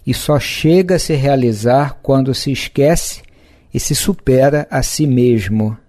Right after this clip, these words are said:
Portanto, felicidade vem de dentro.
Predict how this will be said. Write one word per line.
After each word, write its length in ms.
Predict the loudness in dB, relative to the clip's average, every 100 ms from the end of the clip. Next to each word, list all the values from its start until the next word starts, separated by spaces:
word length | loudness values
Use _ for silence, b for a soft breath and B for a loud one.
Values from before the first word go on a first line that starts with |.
| _ _ _ _ _ _ _ _ _ B B B
Portanto, 380 | -4 0 0 0
felicidade 840 | -2 0 0 0 2 2 2 2 0
vem 180 | 2
de 120 | 2 0
dentro. 500 | 0 -2 -4 -12